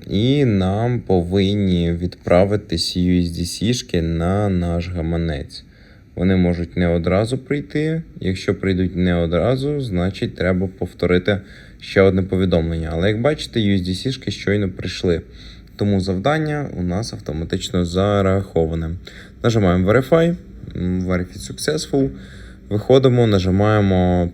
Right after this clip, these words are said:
передостаннє завдання, нажимаємо тут теж Verify, воно автоматично нам підгрузилось, тому що ми двадцять п'ять доларів перекинули. І останнє завдання я вам рекомендую скіпати. Чому скіпати? Тому що тут потрібно відправити трьом друзям,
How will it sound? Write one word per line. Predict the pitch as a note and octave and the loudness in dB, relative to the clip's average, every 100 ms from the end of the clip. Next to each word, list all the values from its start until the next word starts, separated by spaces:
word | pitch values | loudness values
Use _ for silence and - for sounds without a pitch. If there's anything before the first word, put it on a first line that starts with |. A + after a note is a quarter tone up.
| - | 4
передостаннє | G2+ F#2 F2 - G2 G#2 | 4 4 2 0 2 2
завдання, | G#2+ C3+ D#3 D#3+ D3 C#3 | 2 2 4 4 2 2
нажимаємо | A2 F#2+ F#2+ F#2+ F#2+ F#2 F2 F2 | 4 2 2 2 2 2 0 0
тут | F2 F2+ - | -4 -8 -2
теж | F2+ F2 | 2 4
Verify, | F#2 F2+ G2 A#2+ - D3+ C3+ - | 4 2 2 2 0 0 0 0
воно | F#2+ F2+ | 2 2
автоматично | F2+ - F#2 F2+ - F#2 - F2 E2+ | 0 0 0 0 2 0 0 -6 -2
нам | F2 F2+ | -2 -2
підгрузилось, | F#2+ A2 A#2+ C#3+ D3+ C#3 | 0 0 2 2 0 -2
тому | B2 B2 | -4 -4
що | - | -4
ми | A2 G#2+ | -4 -2
двадцять | G#2 G#2 - | -2 -4 -2
п'ять | G#2 G2 | -2 2
доларів | F#2+ F#2+ F#2 F#2 | 2 2 0 -4
перекинули. | - F2+ F2+ - F#2 F#2 F#2 - - - - - - - | -4 -2 -2 -2 0 -2 -4 -10 -18 -20 -20 -20 -6 4
І | D#3 | 6
останнє | C3 - B2+ C3 B2 | 6 4 2 4 4
завдання | F#2+ G2 F#2 G#2 A#2 G#2+ G2 F#2 | 4 2 4 4 4 4 4 4
я | F#2 G2+ | 6 6
вам | G2 F#2 | 6 4
рекомендую | E2+ - F#2 F2+ G#2 G2 | 2 2 2 4 4 2
скіпати. | - G2 F2+ E2+ G2+ | 0 -2 0 -2 -4
Чому | - A2+ G#2 | -4 0 0
скіпати? | - F#3 F3+ D#3+ G#2+ | -2 -2 0 0 0
Тому | G2+ G#2 | 0 2
що | A#2 - G2+ | 2 2 0
тут | - C3+ C3 | 4 2 2
потрібно | - - A2+ G2+ F#2 | -6 -2 -2 0 0
відправити | F#2+ - G2+ G2+ F#2+ F2 | 0 2 4 6 4 0
трьом | - - G#2+ G2 | -4 2 4 4
друзям, | F2+ A#2+ D3 B2+ G#2 | 4 4 4 4 2